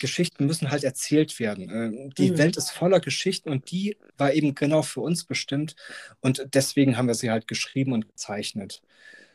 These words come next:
Speaker 1: Und, äh, für
Speaker 2: Richtig.
Speaker 1: Kinder zu schreiben und zu zeichnen ist halt, äh, finden wir, ist das Sch-,
Speaker 2: Mhm.
Speaker 1: Beste und das
Speaker 2: Mhm.
Speaker 1: Schönste, was man machen kann. Weil, äh,
Speaker 2: Ja.
Speaker 1: bei den Kindern, ähm, entscheidet sich ja, was später sein wird. Die Kinder haben die Zukunft, äh,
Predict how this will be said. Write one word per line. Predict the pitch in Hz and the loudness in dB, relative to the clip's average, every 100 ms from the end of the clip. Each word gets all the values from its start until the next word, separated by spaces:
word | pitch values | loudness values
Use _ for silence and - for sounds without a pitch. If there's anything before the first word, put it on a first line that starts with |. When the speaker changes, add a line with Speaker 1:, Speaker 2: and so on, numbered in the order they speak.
| _ _ | _ _
Speaker 1:
Und, | 131 127 | 2 4
äh, | 131 | 4
für | 131 | 2
Speaker 2:
Richtig. | 147 | -4
Speaker 1:
Kinder | - 156 170 151 135 - | 4 6 8 6 2 -4
zu | - | -4
schreiben | 131 - 139 143 | -4 2 4 4
und | 127 | 0
zu | - | -6
zeichnen | - - 139 143 135 | -6 0 0 0 -4
ist | - | -2
halt, | 135 123 143 | -2 -2 -4
äh, | 131 113 _ - | -6 -8 _ -4
finden | 135 113 110 | 0 0 0
wir, | 120 165 180 _ _ - | 2 4 2 _ _ -8
ist | 139 - | -8 -4
das | - - | -4 -4
Sch-, | - 185 | -8 -6
Speaker 2:
Mhm. | 170 | 0
Speaker 1:
Beste | 156 139 - | 2 2 0
und | 135 | 0
das | 160 | 0
Speaker 2:
Mhm. | 185 | -2
Speaker 1:
Schönste, | 143 135 127 | -4 -4 -6
was | 123 - | -6 -4
man | 120 | -4
machen | 131 - 120 | -4 -4 -6
kann. | - 123 127 - - - - | -4 -4 -6 -10 -16 -8 2
Weil, | 123 123 | 2 2
äh, | 135 156 | 0 -2
Speaker 2:
Ja. | 135 - _ 160 139 | -4 -8 _ -20 0
Speaker 1:
bei | 139 131 | 2 4
den | 127 | 2
Kindern, | - 180 156 117 - | 4 4 6 4 0
ähm, | 120 117 113 - - | -2 -2 -2 -6 -6
entscheidet | 127 - 123 123 - | -4 -2 -2 -2 -6
sich | 131 | -6
ja, | 120 | -4
was | 110 | -4
später | - - 120 113 | -4 -6 -4 -4
sein | - 101 104 - | -2 -2 -2 -6
wird. | 92 - - | -10 -10 -10
Die | 110 | -6
Kinder | 147 156 135 | 0 0 0
haben | 131 | -2
die | 120 | -4
Zukunft, | - - 143 147 139 135 | -8 -8 -6 -8 -6 -4
äh, | 123 | -4